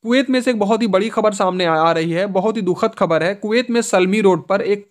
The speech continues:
की मौत हुई। कुवैत शुक्रवार दोपहर सलमी रोड पर कार दुर्घ-, दुर्घटना में सऊदी परिवार के एक बुजुर्ग की वहाँ पे दोस्तों मौत हो गई है, बाकी अन्य लोग इसमें घायल है। दोस्तों, मैं गलती से थोड़ा बोल गया था, सभी लोगों की मौत हुई, पर दोस्तों एक लोगों की वहाँ पे मौत हुई, बाकी लोगों को भी हालत काफ़ी गंभीर बताई जा रही है।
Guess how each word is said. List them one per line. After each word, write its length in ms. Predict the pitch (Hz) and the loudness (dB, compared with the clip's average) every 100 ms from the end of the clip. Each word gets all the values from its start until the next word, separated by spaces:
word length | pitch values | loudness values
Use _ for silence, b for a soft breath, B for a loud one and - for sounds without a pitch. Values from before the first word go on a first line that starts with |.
| - | -8
की 100 | 220 | -4
मौत 340 | 165 196 202 | 0 0 0
हुई। 140 | 190 196 | -2 0
कुवैत 240 | 196 208 | 0 0
शुक्रवार 440 | 202 196 180 185 | 0 2 4 2
दोपहर 300 | 180 180 185 | 0 -2 -2
सलमी 320 | 180 175 170 196 | 0 -2 0 0
रोड 240 | 175 160 | 0 0
पर 200 | 185 226 B B B - | -2 -4 B B B 0
कार 180 | 214 | 0
दुर्घ-, 420 | 202 208 202 185 180 | 0 -2 -2 -4 -4
दुर्घटना 400 | 185 185 202 214 | -2 -2 -2 -4
में 80 | |
सऊदी 320 | 202 180 180 208 | 0 0 0 0
परिवार 360 | 190 175 175 | 2 2 2
के 200 | 175 208 B B B B | -2 -8 B B B B
एक 180 | 220 185 | 0 0
बुजुर्ग 280 | 202 233 | -2 -2
की 100 | 208 | -2
वहाँ 180 | 220 202 | -2 0
पे 120 | 208 | 0
दोस्तों 320 | 196 185 185 196 | 0 0 0 0
मौत 300 | 170 180 196 | 2 0 0
हो 80 | |
गई 200 | 185 190 | 0 0
है, 100 | 196 | 0
बाकी 300 | 185 170 170 | 2 0 0
अन्य 240 | 165 175 175 | -6 -4 -2
लोग 200 | 185 180 | -2 -2
इसमें 240 | 170 190 | -4 -6
घायल 260 | 160 143 143 | -2 -2 -2
है। 60 | |
दोस्तों, 280 | 147 185 240 | -2 -4 -2
मैं 120 | 233 | 0
गलती 260 | 208 196 214 | 0 -2 -8
से 100 | 202 | -8
थोड़ा 300 | 202 202 208 - _ _ _ _ _ 160 | -2 0 0 -2 _ _ _ _ _ -2
बोल 220 | 185 202 | 0 2
गया 160 | 196 190 | 2 2
था, 120 | 220 | -2
सभी 280 | 208 175 202 | -2 -2 0
लोगों 160 | 202 | 0
की 100 | 196 | 0
मौत 260 | 196 185 185 | -2 -2 -2
हुई, 100 | 208 | -4
पर 120 | 202 | -2
दोस्तों 300 | 190 185 208 | -2 -2 0
एक 160 | 180 202 | 2 2
लोगों 200 | 208 196 | 2 0
की 100 | 214 | 0
वहाँ 200 | 190 190 | 0 0
पे 120 | 196 | -2
मौत 260 | 175 175 175 | -4 -4 -2
हुई, 100 | 196 | -2
बाकी 300 | 180 180 233 | 0 0 0
लोगों 180 | 220 208 | 0 0
को 120 | 208 | -2
भी 100 | 220 | -2
हालत 280 | 180 196 196 | 0 -2 0
काफ़ी 220 | 180 202 | -2 -2
गंभीर 320 | 185 180 185 202 | -4 -2 -2 0
बताई 320 | 185 180 190 | 0 0 2
जा 160 | 180 | 0
रही 120 | 170 185 | 0 0
है। 180 | 214 | -2